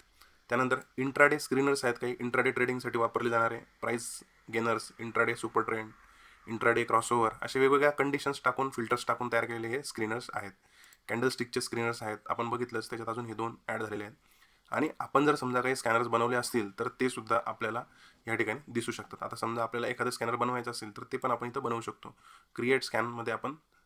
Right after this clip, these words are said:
जाऊन ते बनवू शकतो. आता इथं सगळे एनएससीचे स्टॉक्स जे आहेत ते आलेले आहेत. तर याचा वापर करून तुम्ही फंडामेंटल स्क्रीनर जे आहेत ते चांगले बनवू शकता. याच्यावर आणखी तुम्हाला व्हिडिओ हवे असतील, फंडामेंटल स्क्रीनर्सवर व्हिडिओ हवे असतील तर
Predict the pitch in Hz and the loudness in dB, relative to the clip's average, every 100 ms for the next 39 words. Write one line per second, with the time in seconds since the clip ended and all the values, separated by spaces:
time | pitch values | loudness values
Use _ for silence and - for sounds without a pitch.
0 | _ - 113 113 143 _ - 139 117 113 | _ -10 -2 -2 -2 _ -12 -2 0 2
1 | 110 101 - 104 110 120 120 123 104 120 | 0 -4 -10 -8 -4 -4 -6 -4 -2 -2
2 | 131 120 123 110 120 - 107 110 107 123 | -2 -4 -4 -4 -4 -2 -2 -2 -4 -2
3 | 113 101 92 - - _ - 123 117 - | -2 -4 -10 -20 -20 _ -4 -2 -2 -8
4 | _ 123 117 123 123 123 123 120 120 123 | _ -6 0 2 2 0 0 -2 -4 -10
5 | 123 113 113 117 117 120 - 117 117 120 | -8 -2 0 0 -2 -6 -4 -4 -4 -6
6 | 117 110 117 - 110 117 113 113 123 117 | -6 -10 -18 -10 -6 -4 -4 -4 -6 -8
7 | - 117 - _ _ 120 117 117 123 120 | -10 -14 -16 _ _ -6 -2 0 0 -2
8 | 120 127 123 117 110 113 107 110 113 - | -4 -4 -4 -4 -6 -8 -4 -4 -4 -4
9 | 120 120 _ _ _ 117 113 117 120 120 | -6 -8 _ _ _ -4 -2 -2 -6 -6
10 | 120 120 120 123 110 110 107 110 120 - | -4 -2 -2 -2 0 0 -4 -6 -8 -8
11 | 120 - _ _ 113 | -10 -10 _ _ -8